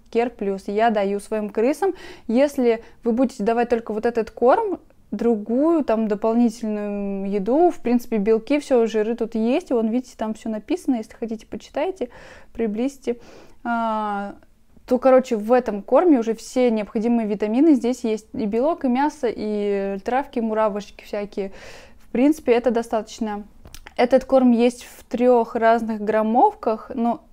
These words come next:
тут показано че-то как-то непонятно, сколько здесь, по-моему, двести, да, вот двести пятьдесят грамм в этом корме, четыреста шестьдесят девять рублей.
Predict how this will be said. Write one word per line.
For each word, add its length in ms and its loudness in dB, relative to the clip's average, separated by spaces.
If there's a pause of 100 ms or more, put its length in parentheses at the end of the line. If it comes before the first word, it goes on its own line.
(100)
тут 220 -4
показано 640 -2
че-то 640 -8 (220)
как-то 460 -10
непонятно, 640 -6
сколько 300 -12
здесь, 180 -10
по-моему, 280 -2
двести, 220 -8
да, 160 4
вот 260 -4
двести 280 -4
пятьдесят 280 -8
грамм 400 -2
в 60 -6
этом 240 -8
корме, 340 -10 (320)
четыреста 640 -2
шестьдесят 360 0
девять 260 0
рублей. 360 -4